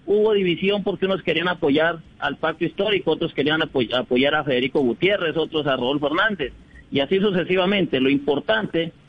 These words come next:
es que el Partido Centro Democrático es un partido disciplinado y que aplica lo que predica. Nosotros siempre decíamos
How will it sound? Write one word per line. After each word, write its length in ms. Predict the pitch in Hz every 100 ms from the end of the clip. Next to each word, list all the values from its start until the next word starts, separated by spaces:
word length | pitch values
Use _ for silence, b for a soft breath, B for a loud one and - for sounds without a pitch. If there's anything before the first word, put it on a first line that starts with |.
| -
es 160 | 147 160
que 80 | 208
el 100 | 202
Partido 400 | 180 147 180 190
Centro 300 | 196 190 202
Democrático 580 | 185 151 170 175 185 170
es 60 |
un 140 | 185 185
partido 460 | 185 180 190 190
disciplinado 1000 | 180 185 190 - 202 190 180 180 127 98 - - - -
y 200 | 170 147
que 320 | 170 151 147
aplica 640 | - 143 - 226 254 - 220
lo 160 | 185
que 120 | 180
predica. 460 | 135 131 131 120 120
Nosotros 360 | 127 196 226 220
siempre 320 | 233 226 214
decíamos 500 | 156 190 196 196